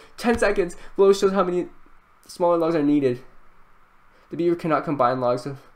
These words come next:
what is the least number of ten? This doesn't even seem that hard. No,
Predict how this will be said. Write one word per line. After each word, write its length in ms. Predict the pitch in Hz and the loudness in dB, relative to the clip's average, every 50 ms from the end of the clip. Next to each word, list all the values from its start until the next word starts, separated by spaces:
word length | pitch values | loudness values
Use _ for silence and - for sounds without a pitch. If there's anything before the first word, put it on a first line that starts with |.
| _ | _
what 100 | - 165 | -10 -8
is 80 | 170 165 | -8 -6
the 80 | 180 | -4
least 260 | 165 160 165 165 - - | -4 -4 -4 -6 -4 -4
number 240 | 160 151 147 156 | -4 -4 -2 -2
of 60 | 151 151 | -2 -2
ten? 240 | 156 175 156 156 151 - _ _ _ _ _ _ _ _ _ - | -2 -4 -6 -6 -8 -12 _ _ _ _ _ _ _ _ _ -4
This 140 | - 285 | -2 0
doesn't 260 | - 294 254 285 262 262 | 2 2 2 2 2 2
even 160 | 277 269 262 | 2 2 0
seem 200 | 240 - 247 247 | 0 -2 -2 2
that 160 | 262 254 254 | 2 2 2
hard. 580 | - - 254 247 247 247 247 240 226 220 226 233 | 4 2 4 6 8 8 8 8 6 4 0 -4
No, 840 | 254 262 269 269 277 294 285 285 294 294 - - 359 302 339 - | -4 -2 0 4 6 8 10 10 8 6 4 -4 -4 -4 -4 -4